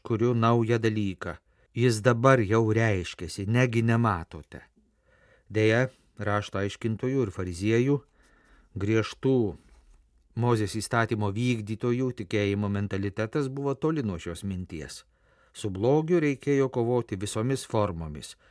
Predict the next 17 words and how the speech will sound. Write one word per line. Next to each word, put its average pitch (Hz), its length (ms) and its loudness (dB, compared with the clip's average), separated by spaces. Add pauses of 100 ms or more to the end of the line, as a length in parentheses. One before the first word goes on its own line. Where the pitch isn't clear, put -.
(340)
griežtai 120 480 4
laikantis 104 560 0
įstatymo 95 560 -4
priesakų, 143 640 -2 (580)
aiškiai 123 460 2
nurodančių 113 640 2
kelią 95 400 -2
į 82 80 -14
tobulybę. 82 640 -6 (560)
Šis 127 400 4
mentalitetas 107 920 0
išliko 104 480 -2
ir 104 140 0
mūsų 131 320 0
tarpe. 80 480 -8 (480)
Galų 117 240 4
gale, 104 320 4